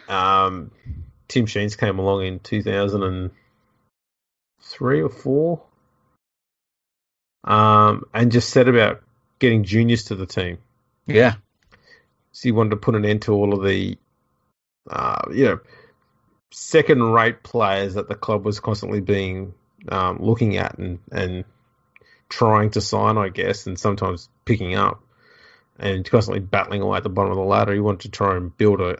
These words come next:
Speaker 1: a culture of, you know, local players and have people proud to wear the jumper and, you know, they're happy to be representing the team 'cause it's who they played for as kids.
Speaker 2: Mm-hmm.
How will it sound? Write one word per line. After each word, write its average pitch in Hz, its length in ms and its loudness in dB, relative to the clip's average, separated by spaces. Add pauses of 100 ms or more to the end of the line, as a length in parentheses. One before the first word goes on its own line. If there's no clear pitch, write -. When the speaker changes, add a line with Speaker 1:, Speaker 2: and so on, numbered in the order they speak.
Speaker 1:
a 107 40 -2
culture 98 680 2
of, 87 300 -4 (580)
you 98 80 -10
know, 90 140 -8 (340)
local 117 340 4
players 107 640 2
and 90 260 -8 (300)
have 110 240 -4
people 107 300 0
proud 104 500 -2
to 110 80 -8
wear 98 160 -2
the 92 100 -10
jumper 95 540 -2
and, 90 220 -6 (120)
you 104 120 -8
know, 90 180 -4 (280)
they're - 160 -8
happy 104 280 -4
to 92 120 -8
be 95 100 -4
representing 95 560 -4
the 95 80 -6
team 98 300 -2
'cause 95 200 -2
it's 95 220 -6 (800)
who 120 100 4
they 98 120 2
played 107 280 0
for 98 180 0
as 92 100 -2
kids. 101 440 -2 (260)
Speaker 2:
Mm-hmm. 92 240 -8